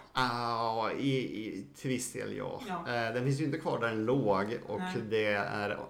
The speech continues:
Speaker 1: ombildat från en allmän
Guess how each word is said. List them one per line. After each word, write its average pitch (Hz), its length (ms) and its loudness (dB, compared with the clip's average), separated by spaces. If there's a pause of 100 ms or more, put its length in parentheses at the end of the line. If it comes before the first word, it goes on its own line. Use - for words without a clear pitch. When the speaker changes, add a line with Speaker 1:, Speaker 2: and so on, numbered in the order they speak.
(280)
Speaker 1:
ombildat 110 920 -2
från 101 380 -2
en 101 120 -2
allmän 104 800 -4